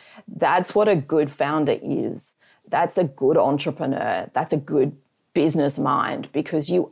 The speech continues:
aren't enough. Your drive is to get where you need to get. Um, of course, you personally are enough, but this drive to feel like you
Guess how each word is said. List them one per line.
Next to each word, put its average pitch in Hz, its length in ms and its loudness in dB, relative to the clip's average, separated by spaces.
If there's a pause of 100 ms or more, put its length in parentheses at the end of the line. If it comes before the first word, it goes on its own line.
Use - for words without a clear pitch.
aren't 147 360 0
enough. 139 600 -2 (440)
Your 165 360 6 (120)
drive 151 840 2
is 147 160 0
to - 100 -4
get 135 380 0
where 147 140 2
you 139 200 0
need 131 280 0
to 139 120 -6
get. - 420 -6 (520)
Um, 143 500 0 (220)
of - 240 -4
course, - 560 2
you 160 340 2 (640)
personally 202 680 2
are 165 260 2
enough, 240 460 -2
but - 240 2 (100)
this - 240 -2
drive 175 580 2
to 180 120 -2
feel 170 260 2
like 156 260 0
you 151 400 2